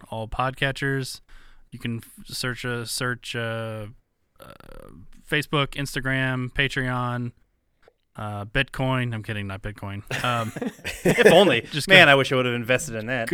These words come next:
Speaker 1: <laughs> Uh, just search for at Blast Pastcast on, on most, uh, social media, and you'll find us there.
Speaker 2: Yeah. Uh, and then also our trivia one is Throwback Trivia Takedown.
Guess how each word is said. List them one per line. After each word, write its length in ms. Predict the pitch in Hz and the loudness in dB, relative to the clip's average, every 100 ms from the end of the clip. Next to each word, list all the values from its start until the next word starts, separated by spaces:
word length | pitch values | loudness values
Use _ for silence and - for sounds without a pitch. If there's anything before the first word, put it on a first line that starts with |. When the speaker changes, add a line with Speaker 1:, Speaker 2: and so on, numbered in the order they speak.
| 165 | -2
Speaker 1:
<laughs> 240 | - 170 - - - - - - | 0 -2 -2 -14 -20 -20 -20 -8
Uh, 260 | - 120 123 | -2 0 -2
just 220 | 123 139 | -2 -2
search 200 | 156 139 | 0 -2
for 300 | - 135 127 | -4 -2 0
at 180 | 123 127 | 0 0
Blast 380 | 127 123 - _ | 0 -2 -4 _
Pastcast 640 | - 120 110 - 113 110 | -4 -2 -2 -4 -4 -4
on, 240 | 113 110 104 | -8 -8 -8
on 240 | 110 110 | -8 -6
most, 380 | 110 110 - 110 | -8 -8 -10 -10
uh, 100 | 107 | -10
social 340 | - 113 107 | -8 -8 -8
media, 220 | 107 104 | -10 -8
and 80 | 104 | -10
you'll 140 | 101 95 | -10 -10
find 200 | 101 101 | -12 -12
us 120 | - | -12
there. 320 | 104 104 - _ _ _ _ _ _ _ _ _ _ - | -12 -12 -14 _ _ _ _ _ _ _ _ _ _ -18
Speaker 2:
Yeah. 80 | 185 _ _ - - - | -20 _ _ -20 -20 -8
Uh, 40 | |
and 260 | 117 123 120 | -4 -4 0
then 80 | 131 | 2
also 320 | 131 131 147 | 0 0 -2
our 180 | 131 131 | 2 0
trivia 380 | - 139 151 156 | 0 -4 -2 -2
one 260 | 180 202 | -2 -4
is 320 | 127 127 123 | -4 -2 -4
Throwback 380 | - 113 110 113 | -4 -6 -4 -6
Trivia 260 | - 110 113 | -6 -10 -6
Takedown. 560 | 143 156 190 190 208 | -4 -2 0 0 -2